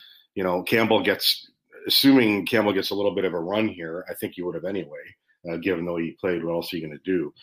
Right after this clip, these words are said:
Um, you know, but I, I think that has to be, that has to be considered too. I mean, when you're,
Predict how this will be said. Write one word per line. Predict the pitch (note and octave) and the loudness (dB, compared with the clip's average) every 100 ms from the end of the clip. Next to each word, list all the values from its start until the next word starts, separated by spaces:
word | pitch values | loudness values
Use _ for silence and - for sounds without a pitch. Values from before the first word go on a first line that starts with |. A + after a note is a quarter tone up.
| - - F2 | -20 -18 -6
Um, | E2+ D#2+ D2+ D2 _ - - - - _ _ _ _ - | -4 -4 -6 -12 _ -20 -20 -20 -20 _ _ _ _ 4
you | |
know, | C3 B2 B2+ | 4 6 4
but | B2 | 4
I, | C3+ B2 | 4 6
I | B2+ | 4
think | C3 | 6
that | C3 | 4
has | A#2+ B2+ | 4 2
to | B2+ | 2
be, | B2 B2 A#2+ A#2+ A2+ | 6 6 6 4 2
that | A#2+ | 2
has | B2 A#2+ | 2 0
to | A#2+ | -2
be | A2+ A2+ | -4 -2
considered | A#2 - C#3 C3+ - | -4 -2 0 0 -2
too. | B2+ D3 G#2+ | -2 0 0
I | |
mean, | F#2 G2 | 0 -2
when | G#2 G#2+ | 0 2
you're, | G#2+ G#2 | 2 0